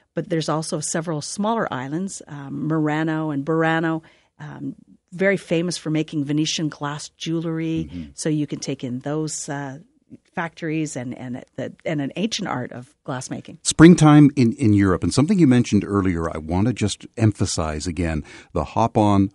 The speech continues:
Speaker 2: hop-off passes. Really, you can't, uh, endorse that strong enough when it comes to Europe.
Speaker 1: Absolutely. It's something we suggest any, everywhere. Uh, I've actually had the great,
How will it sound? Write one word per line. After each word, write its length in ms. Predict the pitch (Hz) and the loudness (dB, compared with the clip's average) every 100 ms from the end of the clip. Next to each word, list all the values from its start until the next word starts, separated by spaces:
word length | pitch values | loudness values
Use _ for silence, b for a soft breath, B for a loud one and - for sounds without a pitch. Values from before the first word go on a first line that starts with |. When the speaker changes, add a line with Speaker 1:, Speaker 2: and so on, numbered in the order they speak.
| _ | _
Speaker 2:
hop-off 640 | _ 101 101 92 90 - | _ -2 -2 0 -2 -4
passes. 540 | - 80 80 76 67 - _ - | -8 -8 -8 -10 -12 -18 _ -4
Really, 260 | 104 143 107 | 2 2 2
you 140 | 92 | -2
can't, 480 | - - 143 151 - b b b _ _ | -4 0 2 2 -2 b b b _ _
uh, 340 | 98 82 76 82 | -8 -4 -4 0
endorse 600 | 123 90 87 120 131 - | 0 2 4 6 4 2
that 300 | 101 80 80 _ _ | 2 2 0 _ _
strong 520 | - - 117 110 110 | -8 -2 2 4 4
enough 540 | 98 90 87 69 - - | 4 4 2 0 -8 -8
when 120 | 98 | -6
it 80 | 78 | -6
comes 260 | - 87 - | -2 -2 -2
to 100 | 76 | -6
Europe. 360 | 71 71 60 - _ _ _ _ _ | -6 -8 -8 -14 _ _ _ _ _
Speaker 1:
Absolutely. 640 | 202 - 175 156 160 151 | -2 -2 -4 -4 -2 -2
It's 120 | 156 - | -2 -2
something 300 | 175 160 147 | -2 0 0
we 120 | 156 | 0
suggest 540 | - 156 147 135 - - | -2 -6 -4 -6 -8 -16
any, 340 | - 156 151 147 | -8 -2 -2 -2
everywhere. 500 | 151 151 180 147 143 b b b | -6 -2 -2 -2 -4 b b b
Uh, 200 | 139 135 | -8 -6
I've 240 | 165 226 196 | -2 0 0
actually 300 | 143 - 147 | -4 -6 -6
had 240 | 151 147 - - - | -6 -8 -16 -20 -10
the 80 | 147 | -8
great, 360 | - 165 - | -4 -4 -4